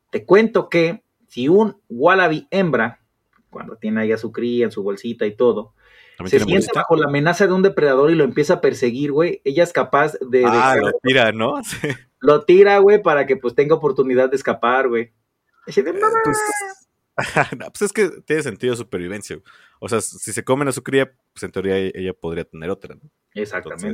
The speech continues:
Speaker 2: Entonces,
Speaker 1: Y el
Speaker 2: no,
Speaker 1: ciclo
Speaker 2: no se acaba,
Speaker 1: continúa.
Speaker 2: ajá. En cambio, si, si, no, pues se comen a ella, pues valen verga los dos, güey.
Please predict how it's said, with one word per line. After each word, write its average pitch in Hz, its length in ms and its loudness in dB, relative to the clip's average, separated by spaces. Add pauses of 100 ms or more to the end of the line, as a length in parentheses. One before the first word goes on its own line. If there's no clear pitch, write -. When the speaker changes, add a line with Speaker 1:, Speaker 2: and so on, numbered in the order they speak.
(120)
Speaker 2:
Entonces, - 60 -16 (240)
Speaker 1:
Y 113 100 -6
el 110 60 -2
Speaker 2:
no, - 60 -12
Speaker 1:
ciclo 113 340 -2
Speaker 2:
no 98 80 -2
se 92 100 -6
acaba, 98 320 -6
Speaker 1:
continúa. 107 240 -6
Speaker 2:
ajá. 98 260 -12 (420)
En - 60 -20
cambio, 98 200 -8
si, 90 160 -14
si, 80 500 -16 (180)
no, 120 160 -8
pues - 140 -12
se 87 100 -8
comen 104 240 -4
a 110 80 -2
ella, 113 200 -2
pues - 120 -20
valen 95 220 -4
verga 87 160 -6
los 78 160 -10
dos, 110 220 -8
güey. 95 100 -20